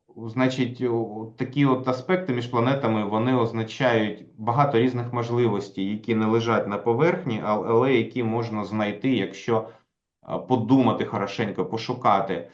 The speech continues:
Тому в цілому на цей тиждень я можу порадити хорошенько подумати,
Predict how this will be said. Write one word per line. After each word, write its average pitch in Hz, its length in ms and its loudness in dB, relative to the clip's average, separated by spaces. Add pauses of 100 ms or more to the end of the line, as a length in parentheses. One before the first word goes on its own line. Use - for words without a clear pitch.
(240)
Тому 147 220 6
в 143 60 -2
цілому 139 460 6
на 113 120 2
цей 117 240 -2
тиждень 123 480 -2
я 110 140 0
можу 117 360 -2
порадити 107 1080 2
хорошенько 113 440 -6
подумати, 123 920 0